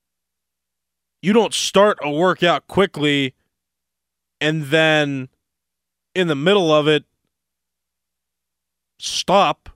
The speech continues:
or slow down and then pick it up again. When you work out, you warm up. You go for a jog, you stretch. And then the stretches and, and the, and the jogging or whatever warm-ups you do,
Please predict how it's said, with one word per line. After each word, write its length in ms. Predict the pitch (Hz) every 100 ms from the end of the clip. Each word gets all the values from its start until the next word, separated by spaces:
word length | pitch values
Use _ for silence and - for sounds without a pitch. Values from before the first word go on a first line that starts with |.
| _ -
or 160 | 151
slow 440 | 143 - 160 180 160
down 520 | 135 180 170 147 143 _ _ -
and 120 | 151
then 160 | 143 -
pick 220 | 185 165
it 80 | 156
up 140 | 139
again. 540 | 127 120 165 165 139 156 _ _ _ _
When 140 | - 180
you 80 | 170
work 240 | 190 175
out, 240 | 196 190
you 100 | 147
warm 300 | 165 196 202
up. 240 | 226 170 -
You 60 |
go 140 | 120 135
for 180 | - 127
a 60 |
jog, 560 | 113 127 147 160 160 139
you 120 | 110
stretch. 840 | - - - 143 151 - - - _ _ _ _ _ _ _ _ _ _ _ _ _ _ _ _ -
And 140 | 139
then 140 | 151
the 80 | 139
stretches 600 | - - 175 160 156 143
and, 240 | 151 139 139
and 200 | 131 127
the, 160 | 120 113
and 120 | 123
the 80 | 117
jogging 840 | 104 151 156 156 143 147 143 139 -
or 600 | 120 123 123 120 117 104
whatever 400 | 110 127 143 139
warm-ups 440 | 123 147 147 -
you 80 | 127
do, 520 | 117 135 143 143 139